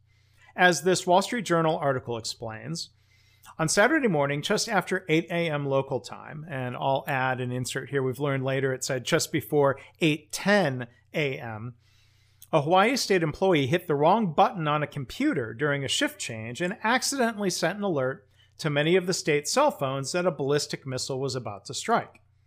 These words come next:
So what was your reaction to this, um, to this story? Um, some people are, are going to have the reaction of saying basically, "Oh, what an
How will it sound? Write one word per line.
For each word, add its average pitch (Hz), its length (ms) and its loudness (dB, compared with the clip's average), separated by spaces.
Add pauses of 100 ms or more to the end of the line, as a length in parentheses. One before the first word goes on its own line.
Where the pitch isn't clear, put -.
(600)
So - 140 -4
what 123 140 -2
was 139 160 -2
your 208 140 8
reaction 131 560 0
to 117 100 -6
this, 127 380 -10
um, 127 240 -10
to 135 100 -8
this 127 180 -4
story? 160 640 2 (600)
Um, 131 320 -4
some 208 220 4
people 208 440 4 (280)
are, 156 180 6
are 165 100 4
going 151 200 4
to 147 40 4
have 151 200 4
the 147 80 4
reaction 135 500 0
of 135 100 -4
saying 127 300 -6
basically, 127 420 -6
"Oh, 139 280 -2
what 160 180 4
an 160 160 -8